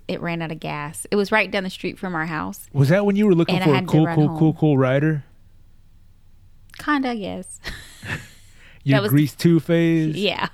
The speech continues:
Speaker 1: <laughs> I love that.
Speaker 2: So wait, it ran out of gas and what happened?
Speaker 1: I had to run home.
Speaker 2: What
Speaker 1: The,
Speaker 2: kind of
Speaker 1: the,
Speaker 2: motorcycle
Speaker 1: the,
Speaker 2: was
Speaker 1: the,
Speaker 2: it?
Speaker 1: the,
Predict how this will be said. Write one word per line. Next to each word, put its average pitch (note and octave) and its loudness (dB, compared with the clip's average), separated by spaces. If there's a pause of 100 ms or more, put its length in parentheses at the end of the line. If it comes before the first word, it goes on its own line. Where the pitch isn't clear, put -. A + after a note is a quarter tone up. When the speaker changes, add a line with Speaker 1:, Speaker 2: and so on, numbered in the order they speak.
(160)
Speaker 1:
<laughs> - -14
I E4 -4
love E4 -2
that. A#3 -6 (560)
Speaker 2:
So E3 4
wait, C#3 2
it D3 2
ran E3+ 4
out E3 4
of C#3 2
gas C#3+ 2
and C#3 0
what C#3+ 0
happened? G3+ -4 (500)
Speaker 1:
I A#3+ -4
had B3 -2
to A3 -4
run E3 -10
home. F3 -12 (2250)
Speaker 2:
What D3+ 2
Speaker 1:
The, - 0
Speaker 2:
kind F#3 2
of D#3+ 0
Speaker 1:
the, D3 2
Speaker 2:
motorcycle C#3+ 2
Speaker 1:
the, A#2+ 2
Speaker 2:
was G#2+ -4
Speaker 1:
the, A3+ 0
Speaker 2:
it? A3 -4
Speaker 1:
the, A3 -4